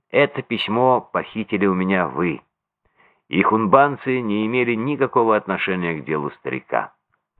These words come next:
Такова тайна, которую я раскрыл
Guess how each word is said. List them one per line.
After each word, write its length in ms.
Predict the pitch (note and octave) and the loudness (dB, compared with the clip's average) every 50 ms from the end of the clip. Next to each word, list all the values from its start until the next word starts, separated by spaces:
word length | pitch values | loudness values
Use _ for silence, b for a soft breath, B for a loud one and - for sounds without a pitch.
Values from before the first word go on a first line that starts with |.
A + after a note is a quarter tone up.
| _ _ _ _ _ _ _ _ | _ _ _ _ _ _ _ _
Такова 360 | - F#2+ - - C3 C#3+ D3 - | -6 -4 2 4 4 6 4 2
тайна, 680 | - - - A2+ A2+ A2+ A2 G#2 G#2 G#2 F#2+ F2 - _ _ _ _ _ _ _ _ _ _ | 0 0 0 2 2 2 0 -4 -4 -4 -6 -6 -8 _ _ _ _ _ _ _ _ _ _
которую 420 | - B2 A#2+ - D#3+ D3 C#3+ C3 B2 | 0 0 4 6 6 6 6 4 6
я 140 | A#2+ A2+ | 6 6
раскрыл 640 | A2+ A2+ - - - A2+ B2 C#3 C#3+ C#3+ B2+ A2+ | 4 4 2 0 -4 0 0 0 0 0 -2 -6